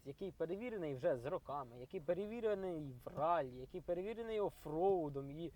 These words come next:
е, всім, чим тільки можна, що якість є, надійність є, е, якесь жорстке валіво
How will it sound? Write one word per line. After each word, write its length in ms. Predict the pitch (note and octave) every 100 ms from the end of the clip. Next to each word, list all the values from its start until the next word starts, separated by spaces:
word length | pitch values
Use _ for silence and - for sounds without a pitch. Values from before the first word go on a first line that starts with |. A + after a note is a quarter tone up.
| - - - -
е, 420 | D3 C#3+ C3+ C3+ B2+ B2 B2 - -
всім, 340 | - G3 G3+
чим 200 | D#3 E3+
тільки 360 | D3 F3 D3 -
можна, 640 | B2+ C3 E3+ D#3+ B2+ B2
що 300 | - - B2 - - - - - - - -
якість 680 | B2+ E3+ A3+ - B2 -
є, 320 | A#2+ A#2+ D3+ B2+
надійність 960 | C#3 E3+ D#3 A3 B3+ G3+ B2 - - B2 A#2
є, 280 | D3+ F3 C3 - - - -
е, 220 | C3 C3
якесь 380 | C#3 A3 G3 - C#3 C3+ C3+ C3+ C#3 C#3+ C#3+ C#3+ C#3+
жорстке 480 | F3 A3+ - - E3
валіво 640 | C#3+ C#3 F3+ F#3 D#3 C#3+